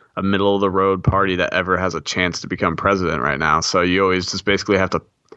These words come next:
m-, you're basically just to put in a line down in the, in the sand saying you either have to be this or that. And it always just,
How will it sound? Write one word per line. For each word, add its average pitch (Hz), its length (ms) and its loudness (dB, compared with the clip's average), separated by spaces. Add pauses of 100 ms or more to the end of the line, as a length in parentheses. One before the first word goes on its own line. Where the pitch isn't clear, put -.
(280)
m-, 98 280 0
you're 110 180 0
basically 117 340 2
just 104 200 -2
to 95 80 -2
put - 260 -2
in 110 60 4
a 95 100 4
line 92 400 0
down 92 240 2
in 95 60 -2
the, 98 80 -6 (180)
in 98 120 -8
the 87 60 -6
sand 87 400 -2
saying 87 420 -2
you 95 180 2
either 92 120 2
have 92 120 0
to - 80 -12
be 85 340 0 (260)
this 98 440 0
or 98 80 2
that. 85 340 2 (140)
And 92 120 -4
it 80 180 -4
always 95 260 0
just, - 280 -4